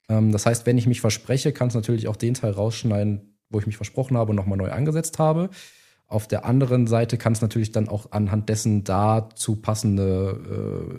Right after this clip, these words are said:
äh, Quellen beispielsweise einblenden oder was auch immer. Ähm, und ja, genau, also das, das Transkript ist so das eine. Auf der anderen Seite gibt's natürlich die Audiospur. Das heißt, ich hab festgelegt,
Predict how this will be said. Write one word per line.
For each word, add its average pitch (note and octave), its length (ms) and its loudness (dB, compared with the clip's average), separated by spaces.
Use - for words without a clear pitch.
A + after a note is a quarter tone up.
äh, D2 440 -20
Quellen A#2 400 2
beispielsweise G#2+ 540 -2
einblenden A2 360 -2
oder G#2+ 140 -2
was A2 160 -2
auch A2 100 -6
immer. B2+ 260 0
Ähm, G#2+ 1160 2
und - 1000 0
ja, G2 80 -10
genau, F#2+ 220 2
also F2 140 -4
das, - 260 -6
das - 180 0
Transkript A2 460 0
ist - 80 -2
so A2+ 60 -4
das A2 140 -2
eine. C#3+ 380 2
Auf G#2+ 80 -4
der A2+ 100 -2
anderen B2 160 4
Seite A2+ 180 2
gibt's A2 140 -2
natürlich A2 220 0
die - 140 -6
Audiospur. C#3 640 2
Das G#2+ 160 -4
heißt, G#2+ 220 -2
ich G#2+ 80 -6
hab G#2+ 120 -4
festgelegt, G#2+ 540 -2